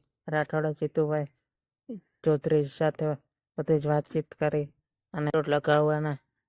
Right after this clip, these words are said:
નિયમો ઘણા સ્ટ્રિક્ટ થઈ ગયા છે. કેટલો ખાડો કરવો અને કેટલું કરવું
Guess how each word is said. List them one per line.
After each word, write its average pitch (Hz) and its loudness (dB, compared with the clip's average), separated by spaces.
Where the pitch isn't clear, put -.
નિયમો 151 0
ઘણા 151 -4
સ્ટ્રિક્ટ - -6
થઈ 151 0
ગયા 151 0
છે. 143 -4
કેટલો 151 0
ખાડો 151 0
કરવો 151 0
અને 147 0
કેટલું 151 0
કરવું 165 2